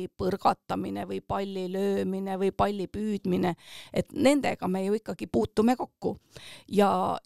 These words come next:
ja mida osavam ta on, seda lihtsam tal on pärast ka edasi tegutseda. Nii et ütleme nii, et eluks vajalikud oskused, nii füüsilised oskused kui teoreetilised teadmised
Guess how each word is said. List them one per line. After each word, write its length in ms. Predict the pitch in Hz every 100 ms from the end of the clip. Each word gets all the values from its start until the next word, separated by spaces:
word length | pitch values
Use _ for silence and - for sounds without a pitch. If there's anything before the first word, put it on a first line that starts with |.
| _
ja 160 | 208 202
mida 240 | 208 208
osavam 640 | 214 - 240 202 202 185 - -
ta 120 | 220 240
on, 320 | 285 285 269
seda 280 | - - 180
lihtsam 640 | 196 - - 247 226 226 -
tal 200 | 214 208
on 200 | 208 214
pärast 540 | 226 233 214 - - -
ka 160 | 247
edasi 320 | 262 175 - 175 -
tegutseda. 460 | 185 - 165 - - - - - -
Nii 180 | 208 220
et 420 | 202 - _ 196 202
ütleme 440 | 262 220 208 185
nii, 240 | 214 254
et 180 | 202 -
eluks 560 | - 247 285 214 - -
vajalikud 640 | 214 240 185 170 - 185 175
oskused, 640 | 175 - 208 277 - - - _ _ _ _ -
nii 180 | 190 185
füüsilised 720 | - 214 214 240 226 294 -
oskused 640 | 226 - - 214 233 - - - - - _
kui 420 | - 208 202 185 -
teoreetilised 800 | 202 196 196 202 208 214 254 -
teadmised 760 | 226 226 202 196 185 202 -